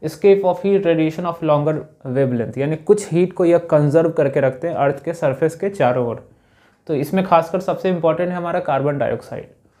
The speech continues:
तीसरा, "The absorbed radiation again come to earth surface and heat it up। This cycle is repeated many times and gradually hitting the earth।" अब अर्थ के ऊपर ये जो कार्बन डाइऑक्साइड है,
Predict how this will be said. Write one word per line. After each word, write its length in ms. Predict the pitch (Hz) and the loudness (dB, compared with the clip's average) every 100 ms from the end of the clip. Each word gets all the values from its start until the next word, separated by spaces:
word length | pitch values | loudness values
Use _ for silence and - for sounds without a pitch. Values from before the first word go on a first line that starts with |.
| _ _ _ | _ _ _
तीसरा, 320 | 208 196 220 226 | -2 0 4 4
"The 140 | 202 | 4
absorbed 440 | 165 156 175 220 202 | 2 2 4 4 4
radiation 500 | 190 175 185 196 196 | 0 0 -4 -4 -4
again 340 | 165 165 208 202 | -2 0 0 -2
come 240 | 196 180 | -6 -6
to 100 | 180 | -2
earth 200 | 147 160 | -2 -2
surface 360 | 156 151 147 170 | 0 -2 -2 -6
and 200 | 160 151 147 | -4 -4 -2
heat 200 | 170 139 | -2 -4
it 200 | - - 143 | -6 -8 -6
up। 220 | 143 - 175 _ 147 | -6 -8 -18 _ -4
This 280 | 135 180 185 - - | 0 0 -2 -12 -2
cycle 360 | 147 139 165 | -2 0 2
is 140 | 160 151 | 2 2
repeated 560 | 147 147 151 151 170 151 | 0 0 -2 0 0 0
many 300 | 143 156 175 151 | -2 -4 -4 -6
times 300 | 143 160 160 | -6 -6 -6
and 220 | 147 131 | -4 0
gradually 440 | 131 131 135 147 | 0 0 0 -2
hitting 280 | 147 135 139 | -2 -4 -4
the 100 | 131 | -4
earth।" 220 | 127 131 - _ - - _ _ _ | -6 -10 -20 _ -20 -20 _ _ _
अब 120 | 156 165 | 0 4
अर्थ 260 | 180 185 | 4 4
के 80 | 220 | 4
ऊपर 500 | 190 - 180 165 202 | 4 2 0 2 4
ये 160 | 196 196 | 4 4
जो 100 | 208 | 2
कार्बन 340 | 170 156 170 | 2 2 2
डाइऑक्साइड 420 | 160 147 151 139 | 0 0 -2 -4
है, 140 | 123 | -6